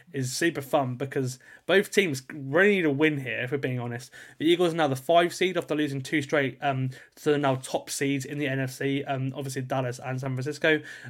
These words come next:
Um, uh, win this and Dallas lose to Buffalo and they reclaim the lead of the N F C East. Um, but lose is obviously in Dallas win, then obviously they're, they're a game behind the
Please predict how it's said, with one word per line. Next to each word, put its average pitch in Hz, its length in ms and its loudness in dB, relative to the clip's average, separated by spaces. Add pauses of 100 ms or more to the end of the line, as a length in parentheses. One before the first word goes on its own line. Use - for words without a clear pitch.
(140)
Um, 143 340 4 (360)
uh, 139 220 4
win 170 200 6
this 170 280 4
and 147 180 -6
Dallas 151 240 4
lose 147 120 0
to 143 60 0
Buffalo 143 340 4
and 143 260 2
they 147 80 6
reclaim 143 460 2
the 135 80 2
lead 135 240 2
of 139 160 -4
the 139 80 2
N 127 80 0
F 123 80 -6
C 139 140 -8
East. 131 300 -10 (400)
Um, 131 260 -2
but 131 260 0
lose 175 280 4
is 147 100 2
obviously 139 260 4
in 131 80 2
Dallas 131 260 0
win, 139 220 4
then 127 140 0
obviously 127 240 -2
they're, 123 180 -2
they're 123 200 -4
a 127 40 -2
game 131 200 2
behind 127 560 -2
the 120 280 -10